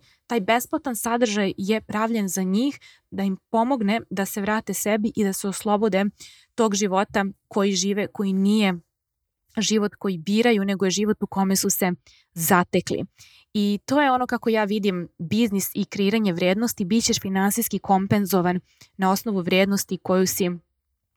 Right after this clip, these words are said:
pustio u svet pre nego što su pare ikada dodirnule tvoj račun. Jedna prednost grupe u odnosu na individualni rad kada pričamo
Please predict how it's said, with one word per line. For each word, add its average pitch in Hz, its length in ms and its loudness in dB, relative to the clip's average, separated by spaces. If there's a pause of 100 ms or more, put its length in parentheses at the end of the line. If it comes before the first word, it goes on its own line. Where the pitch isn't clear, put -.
(220)
pustio 233 420 2
u 196 40 0
svet 208 380 -2 (120)
pre 202 200 -4
nego 185 200 -4
što - 160 -8
su - 160 -10
pare 180 340 2 (400)
ikada 190 360 0
dodirnule 180 600 0 (120)
tvoj 185 260 -2
račun. - 420 -2 (640)
Jedna 262 420 2
prednost 277 460 -2
grupe 214 560 2 (200)
u 208 120 -2
odnosu 233 360 -4
na 202 300 0
individualni 202 640 0
rad 226 260 0
kada 190 180 -2
pričamo 208 600 -2